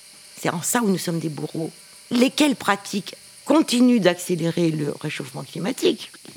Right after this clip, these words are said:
Notre seule chance, à mon sens, c'est d'aller aux origines de la vigne,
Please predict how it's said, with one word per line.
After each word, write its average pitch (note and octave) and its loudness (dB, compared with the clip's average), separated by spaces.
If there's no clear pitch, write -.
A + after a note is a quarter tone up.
Notre G#3+ 2
seule E4 2
chance, E3+ -2
à - -2
mon F#3 -2
sens, E3 -4
c'est G#3+ -6
d'aller G#3+ 0
aux D#3 -2
origines G#3+ 0
de D#3+ -4
la D3+ -6
vigne, D3+ -8